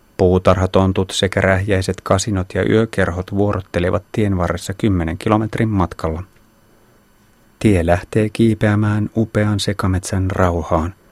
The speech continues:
Saan kavuta yksin, sillä läpikulkuliikenne on pakkautunut läheiselle moottoritielle.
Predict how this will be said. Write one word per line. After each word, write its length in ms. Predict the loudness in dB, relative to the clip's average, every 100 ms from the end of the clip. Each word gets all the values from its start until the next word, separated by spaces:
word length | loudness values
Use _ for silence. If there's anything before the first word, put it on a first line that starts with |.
| _ _ _ _ _ _
Saan 280 | -2 0 2
kavuta 400 | 2 2 2 -2 -2
yksin, 460 | -4 -2 -2 -2
sillä 320 | -2 -2 0
läpikulkuliikenne 1040 | 0 -2 -4 -2 -2 0 0 0 -2 -2 0
on 180 | 0 0
pakkautunut 680 | -2 -4 -2 -2 2 0 0
läheiselle 460 | -2 0 -2 0 0
moottoritielle. 880 | 2 0 0 -2 -2 -2 -2 -2